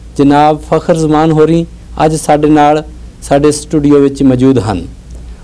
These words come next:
ਹੁਣ ਤੱਕ ਇਹਨਾਂ ਦੀਆਂ ਉਰਦੂ, ਅੰਗਰੇਜ਼ੀ ਅਤੇ ਪੰਜਾਬੀ ਵਿੱਚ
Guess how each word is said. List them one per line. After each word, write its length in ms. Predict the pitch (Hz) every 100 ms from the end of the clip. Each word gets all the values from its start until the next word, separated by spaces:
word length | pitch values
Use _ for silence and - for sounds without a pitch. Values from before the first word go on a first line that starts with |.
| - - -
ਹੁਣ 120 | 147
ਤੱਕ 400 | 165 180 180 180 - - -
ਇਹਨਾਂ 280 | 170 185 185
ਦੀਆਂ 400 | 175 175 175 180 - - - - - -
ਉਰਦੂ, 600 | 156 165 151 185 190 180 - - -
ਅੰਗਰੇਜ਼ੀ 520 | 151 139 151 151 175 175
ਅਤੇ 160 | 170
ਪੰਜਾਬੀ 500 | 147 156 156 151 165
ਵਿੱਚ 280 | 165 156 -